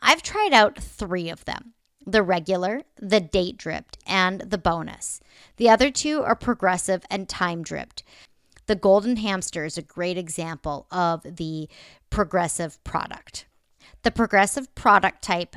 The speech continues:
requires each module and lesson to be completed before the next one is unlocked. This is super helpful for courses that build upon themselves. I used the regular product because it didn't matter what order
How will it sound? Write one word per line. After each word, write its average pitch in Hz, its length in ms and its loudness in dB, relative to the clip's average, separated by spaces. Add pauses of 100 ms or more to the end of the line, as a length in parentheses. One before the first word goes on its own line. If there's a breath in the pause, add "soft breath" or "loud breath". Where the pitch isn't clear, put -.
(140)
requires 202 560 4
each 208 300 -8
module 220 480 2
and 240 100 -2
lesson 175 300 -4
to 170 100 -8
be - 80 -10
completed 185 560 -8
before - 300 0
the 190 100 -2
next - 380 -4
one 175 160 -6
is 165 160 -6
unlocked. - 540 -8 (260 loud breath)
This 254 180 2
is 269 100 0
super 233 380 0
helpful 196 580 0 (240 loud breath)
for 214 540 4
courses 208 720 -4 (300)
that 175 320 2
build 196 300 2
upon 175 440 -4
themselves. 165 800 -8 (680 loud breath)
I 285 520 6
used 202 540 -2
the 185 120 -2
regular 180 580 -2
product 185 600 0
because 226 420 -2
it 190 160 -8
didn't 226 320 -4
matter 180 340 0
what 170 300 -2
order 160 400 -4